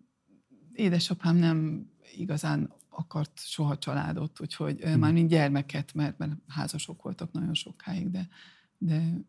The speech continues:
Speaker 1: ő nem. Ö, nem ez a típus. Vannak olyan emberek, akik nem ezek a típusok, attól még ő nagyon jó ember, csak, ö, én nekem nagyon csodálatos volt édesanyám, ö, mellett felnőni, és helyette a nagyszüleim voltak, meg aztán később most apám, akik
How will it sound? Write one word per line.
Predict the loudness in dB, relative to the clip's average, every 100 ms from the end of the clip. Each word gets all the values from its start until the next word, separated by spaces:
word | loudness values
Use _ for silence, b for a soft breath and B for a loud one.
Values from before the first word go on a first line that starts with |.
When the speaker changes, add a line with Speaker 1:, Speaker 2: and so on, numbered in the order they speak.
| -10 -4
Speaker 1:
ő | -2
nem. | -2 -4 -6 -10 _ b b b
Ö, | -6 -6 -6 -6
nem | 4 6
ez | 6
a | 2
típus. | -2 -6 -6 -6
Vannak | -2 -2 -2 0
olyan | 0
emberek, | 0 -2 -4 -8
akik | -10 -6
nem | -4 -2
ezek | -6 -10
a | -10
típusok, | -10 -8 -10 -10 -8
attól | -8 -4 -2
még | 0 0
ő | -2
nagyon | 0 0 0
jó | -2 -2
ember, | -2 -4 -6
csak, | -8 -10 -8
ö, | -4 -2 -4 B B B B
én | -2
nekem | -2 0 0
nagyon | 2 2 0
csodálatos | -2 -4 -4 -4 -6 -6
volt | -6 -6
édesanyám, | -4 -4 -4 -4 -2 0 -2 -4 -6
ö, | -2
mellett | 0 0 -2
felnőni, | -2 0 4 4 2
és | 0 -2
helyette | -4 -6 -6 -4
a |
nagyszüleim | -2 -2 -2 -2 -2 -2
voltak, | -6 -6 -8 -6
meg | -6
aztán | -6 -6 -10
később | -8 -8 -6
most | -6 -6 -6
apám, | -8 -6 -6
akik | -6 -10 -18